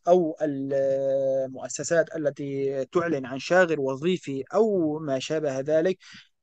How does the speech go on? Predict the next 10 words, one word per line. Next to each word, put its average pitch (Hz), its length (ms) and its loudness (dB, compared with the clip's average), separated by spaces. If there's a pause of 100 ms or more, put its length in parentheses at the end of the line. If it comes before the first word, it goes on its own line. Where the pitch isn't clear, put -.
(140)
آه، 143 720 6
تطلب 196 420 -2
من 160 100 -2
المهارات، 156 720 0
تقول، 190 600 -2
آه، 143 880 2 (440)
آه، 147 240 -2
التمتع، 190 800 0
آه، 156 280 -2
ب، 147 180 -8